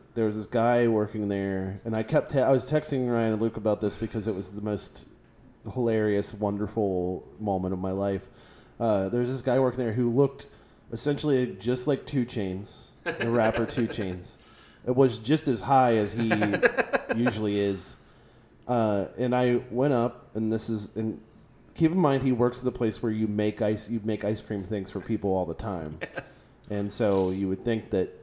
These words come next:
Speaker 1: you would just be able to do this
Speaker 2: <laughs>
Speaker 1: with little difficulty.
Speaker 2: It's not always that easy.
Speaker 1: So I go up and I was, like, looking, and he's, he's, like, he's just, like, staring at me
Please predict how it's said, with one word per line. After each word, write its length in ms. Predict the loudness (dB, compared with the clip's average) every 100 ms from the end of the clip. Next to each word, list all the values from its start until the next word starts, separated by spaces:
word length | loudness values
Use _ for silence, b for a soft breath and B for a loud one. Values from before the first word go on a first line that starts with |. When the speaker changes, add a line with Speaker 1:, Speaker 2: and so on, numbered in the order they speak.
| -8
Speaker 1:
you 100 | -6
would 220 | -6 -8
just 260 | -8 -8 -10 -20 -4
be 140 | 2 4
able 200 | 4 0
to 60 | -2
do 180 | 0 2
this 380 | 2 -2 -6 -14 -6
Speaker 2:
<laughs> 960 | -4 -4 -4 -8 -6 -8 -4 -6 -4 -2
Speaker 1:
with 260 | -2 0 2
little 240 | 4 4
difficulty. 460 | 2 -2 -2 -2 0
Speaker 2:
It's 60 |
not 100 | 0
always 180 | -2 -4
that 160 | -6 -10
easy. 300 | -12 -14 -18 -20
Speaker 1:
So 540 | -4 2 2 2 -2 B B B -6
I 80 | 0
go 220 | 6 8
up 160 | 6 4
and 100 | 2
I 40 |
was, 180 | 0 0
like, 140 | 0
looking, 280 | 0 0 0
and 200 | 0 0
he's, 200 | -4 -4 -6
he's, 260 | -6 -6 -4
like, 240 | -4 -4 -8 -16 -10
he's 160 | -6
just, 160 | -6 -4
like, 140 | -6
staring 440 | -6 -4 -2 0 -2
at 160 | -2
me 200 | -4 -6